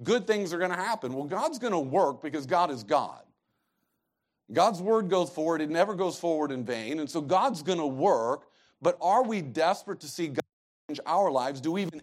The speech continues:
enter God's presence with that reality? I mean, I appreciate those who use social media to remind us to pray before we go. Have you prayed for your services?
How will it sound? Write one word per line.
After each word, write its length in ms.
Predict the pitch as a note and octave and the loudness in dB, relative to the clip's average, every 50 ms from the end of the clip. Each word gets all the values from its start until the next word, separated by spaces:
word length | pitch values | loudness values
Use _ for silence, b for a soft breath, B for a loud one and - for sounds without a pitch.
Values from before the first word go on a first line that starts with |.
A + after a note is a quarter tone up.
| - | -4
enter 440 | - F#3 A3+ D4 - - - D#3 C3+ | -2 0 0 0 -2 -4 -4 -2 -2
God's 320 | C3 B2 C#3 A#2+ B2 - - | 0 0 0 0 0 -2 -4
presence 420 | - D#3+ D3 D3 C#3 D#3+ D3+ - | -2 0 0 0 0 -4 -8 -8
with 120 | D3 C#3 | -6 -2
that 240 | C3 C3+ C3 B2+ A2+ | 0 0 0 0 -2
reality? 560 | D3 D#3 E3 E3+ F#3+ F#3+ C#3 A2+ G2+ F2 D#2 | -4 -2 -2 -2 -2 -4 -6 -6 -8 -10 -14
I 680 | - _ _ _ _ _ _ _ _ _ _ _ - A#2 | -16 _ _ _ _ _ _ _ _ _ _ _ -10 -6
mean, 80 | C#3 | -4
I 80 | D#3 E3 | -2 -2
appreciate 560 | D#3+ D#3+ F3+ E3 F3 E3+ - D#3 C#3+ C3 - | -2 -2 -2 -2 -2 -2 -2 -2 -4 -2 -2
those 240 | C3 C3 C3+ C#3 B2+ | -2 -2 -2 -2 -4
who 100 | C3 B2 | -6 -6
use 200 | B2+ C3 C3 C3 | -6 -6 -8 -6
social 320 | - C#3+ C3+ B2+ - B2 | -4 -4 -4 -4 -6 -6
media 260 | B2 C3+ D3+ D3+ B2+ | -4 -4 -4 -4 -4
to 80 | A#2 A#2 | -4 -6
remind 380 | A#2 A2+ A2 A2 A#2 B2 B2+ A#2 | -6 -6 -6 -6 -6 -6 -8 -10
us 100 | A2+ - | -10 -12
to 60 | - | -16
pray 320 | A2 - - C3 B2 A#2+ C3 | -18 -10 -4 -4 -2 -2 -2
before 340 | B2 A2 G#2+ - B2+ A#2 G#2+ | -4 -6 -10 -10 -8 -8 -6
we 120 | A2+ A2+ | -6 -6
go. 220 | G2+ A#2 G#2+ G2 - b b b b b b b - | -4 -6 -6 -8 -8 b b b b b b b -8
Have 120 | C3+ C#3+ | -6 -6
you 120 | D3 D#3+ | -6 -6
prayed 420 | C#3 - - D#3+ C#3 C#3+ D3+ D3 D3 | -8 -6 -4 -2 -2 0 -2 -2 -4
for 160 | - C3+ C3 | -6 -8 -6
your 140 | B2 A#2+ B2 | -6 -6 -8
services? 720 | B2 - F#3+ G3+ F#3 B2 G#2 - - D#2+ - - _ _ | -6 -4 -4 -4 -4 -6 -8 -14 -16 -20 -20 -20 _ _